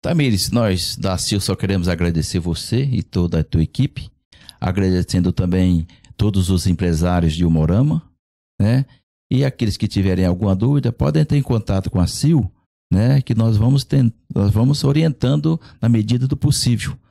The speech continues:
tá? E de fato, Tamires, e que, é, Deus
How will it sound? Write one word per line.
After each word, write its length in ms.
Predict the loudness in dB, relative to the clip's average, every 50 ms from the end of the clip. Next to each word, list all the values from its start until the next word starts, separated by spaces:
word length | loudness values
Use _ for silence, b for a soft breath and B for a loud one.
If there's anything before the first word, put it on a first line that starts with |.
| _ _ _ -4
tá? 200 | -2 0 2 2
E 80 | 2
de 100 | 2 0
fato, 300 | 0 0 0 -2 -2 -2
Tamires, 340 | 0 0 2 2 2 2 0
e 140 | 0 0 0
que, 400 | 0 0 0 2 2 2 0 0 B B B B B B B B B
é, 340 | -8 -6 -6 -6 -6 -8 -10 -14 _ _ _ _ _ _ _ _ _ -8 -4
Deus 680 | 0 0 2 2 2 2 2 0 0 -2 -8 -12 -14